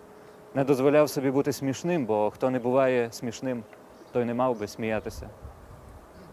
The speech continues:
Що хотів мати те, на що варто просто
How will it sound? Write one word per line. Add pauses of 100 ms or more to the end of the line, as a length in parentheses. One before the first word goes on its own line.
(640)
Що
хотів (500)
мати
те,
на
що
варто (180)
просто